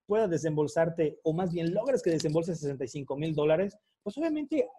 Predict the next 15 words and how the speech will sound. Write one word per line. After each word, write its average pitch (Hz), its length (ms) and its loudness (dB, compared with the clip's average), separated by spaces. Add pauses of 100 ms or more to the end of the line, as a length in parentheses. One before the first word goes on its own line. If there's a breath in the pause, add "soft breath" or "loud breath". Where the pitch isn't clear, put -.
con 196 160 -2
ese, 226 300 -4
con 196 180 -2
ese 214 160 -4
monto 190 320 0
puede 208 160 2
ser 202 180 -2
muchísimas 170 540 -4
cosas, - 320 -6
tiene 190 160 -2
muchísimas 160 420 -6
opciones. 156 600 -6 (400 soft breath)
Entonces, 190 720 -2
el, 147 360 2
el, 147 460 0